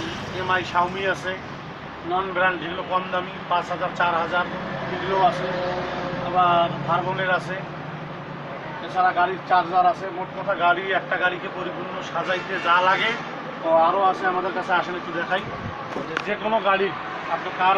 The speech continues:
মাইক্রোর হেডলাইট, ব্যাকলাইট, হেডলাইট, ব্যাকলাইট, যেমন এলিয়ন, প্রিমিও, এক্সজিও, নিউ শেপ, ওল্ড শেপ, নোয়া,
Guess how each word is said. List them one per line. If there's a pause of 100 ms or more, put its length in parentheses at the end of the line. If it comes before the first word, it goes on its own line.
মাইক্রোর (460)
হেডলাইট,
ব্যাকলাইট, (1400)
হেডলাইট,
ব্যাকলাইট, (640)
যেমন (120)
এলিয়ন,
প্রিমিও, (140)
এক্সজিও, (100)
নিউ
শেপ,
ওল্ড
শেপ, (140)
নোয়া,